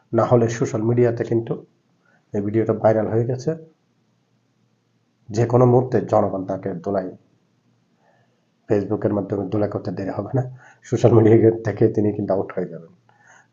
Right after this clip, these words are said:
এতদিন মানুষ জানেন নাই, শুনেননি, হয়তোবা তিনি হারামে ছিলেন। দেখুন আরো কিছু ভিডিও, তারপর আপনারা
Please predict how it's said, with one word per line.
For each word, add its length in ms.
এতদিন 280
মানুষ 280
জানেন 520
নাই, 280
শুনেননি, 600
হয়তোবা 640
তিনি 160
হারামে 340
ছিলেন। 340
দেখুন 520
আরো 160
কিছু 260
ভিডিও, 300
তারপর 300
আপনারা 340